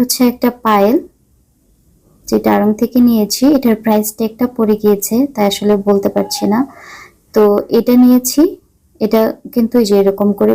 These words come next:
ব্রেসলেটের মতো পরা যাবে। আর হচ্ছে পার্লের একটা কানের দুল নিয়েছি। এই টাইপের দুলগুলো আমি যখনই আড়ংয়ে যাই দেখা যায় একটা দুইটা করে নিয়ে আসি, তারপর আবার কোথায়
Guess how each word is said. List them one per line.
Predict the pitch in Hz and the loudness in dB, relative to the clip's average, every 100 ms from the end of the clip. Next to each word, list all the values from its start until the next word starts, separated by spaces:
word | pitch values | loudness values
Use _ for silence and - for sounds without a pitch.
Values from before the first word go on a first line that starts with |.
| 214 | 2
ব্রেসলেটের | 202 196 - 214 226 220 | 0 0 -4 -4 0 0
মতো | 214 208 233 240 | 0 0 -2 -2
পরা | 214 196 196 | 0 0 0
যাবে। | 196 190 240 320 _ _ _ _ _ _ _ _ _ _ _ - - _ _ _ _ _ _ _ _ | -4 -4 -6 -6 _ _ _ _ _ _ _ _ _ _ _ -20 -20 _ _ _ _ _ _ _ _
আর | - 214 214 | -2 0 0
হচ্ছে | 214 - 294 349 - 214 - | -2 0 2 0 -2 -8 -4
পার্লের | 220 208 208 214 | 0 2 2 0
একটা | 214 240 226 | -4 -8 -4
কানের | 220 208 208 202 | -2 0 0 0
দুল | 214 208 | 0 2
নিয়েছি। | 202 196 185 - 247 311 - _ _ _ _ _ _ _ _ _ _ _ _ _ _ - | 0 -2 -2 -2 -2 -2 -6 _ _ _ _ _ _ _ _ _ _ _ _ _ _ -2
এই | 240 | 0
টাইপের | 247 247 254 254 | 0 0 0 0
দুলগুলো | 233 220 247 269 | -2 0 0 2
আমি | 226 214 214 | 0 -2 -2
যখনই | 202 233 233 233 | -2 -2 -2 -2
আড়ংয়ে | 226 226 226 226 | -2 0 -2 0
যাই | 262 254 | 0 0
দেখা | 208 202 202 | -2 -4 -2
যায় | 202 | -2
একটা | 190 196 | -2 -4
দুইটা | 190 196 196 | -4 -4 -4
করে | 202 196 196 | -2 0 2
নিয়ে | 208 190 | 2 0
আসি, | 185 - - - | -2 -6 -8 -6
তারপর | 220 214 208 233 - | -2 -2 0 -2 0
আবার | 208 226 240 | -2 -2 -6
কোথায় | 240 254 | -2 0